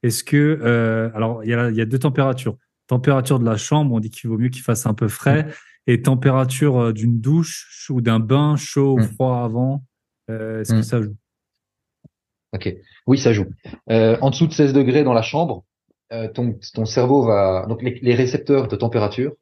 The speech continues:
Speaker 2: sont au niveau des mains et des pieds, euh, chez les humains. Si tu es en dessous de seize degrés dans la chambre, ton corps va considérer que tu es en hypothermie et donc il va te réveiller pour que tu ailles te mettre en sécurité. Donc la température minimale de la chambre, c'est seize degrés.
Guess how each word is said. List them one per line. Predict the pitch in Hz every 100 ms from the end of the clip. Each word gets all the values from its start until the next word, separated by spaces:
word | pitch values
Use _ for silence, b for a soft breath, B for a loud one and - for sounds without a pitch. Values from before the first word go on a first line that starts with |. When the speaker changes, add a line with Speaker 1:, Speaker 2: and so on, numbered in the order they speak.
| -
Speaker 2:
sont | -
au | 107
niveau | 107 113
des |
mains | 107
et | 120
des | 110
pieds, | - 92 - b b b b b -
euh, | 92
chez | 90 -
les | 98 95
humains. | 87 - _ _ _ _ -
Si | - - 139
tu | -
es |
en | 127
dessous | 143 -
de |
seize | - 139
degrés | 123 120 123
dans | 123
la | 110
chambre, | 101 127 147 135 -
ton | 117
corps | 113 135 123 110
va |
considérer | 104 120 123 120 120
que | 98
tu | -
es |
en | 95
hypothermie | 110 147 143 123 110 110 175 _ _ _ _
et | 101
donc | 104 139 147
il | 107
va | 104
te | 113
réveiller | 127 131 123 131 147 - _
pour | - 123 127 - _ _
que | -
tu | 95
ailles | 113 113
te |
mettre | 117 123
en | -
sécurité. | 113 117 107 95 - _ _ _ _
Donc | 110 95
la | 107
température | 120 120 107 120
minimale | 120 127 123
de | 110
la | 104
chambre, | 135 127
c'est | 107
seize | 120 104
degrés. | 104 92 90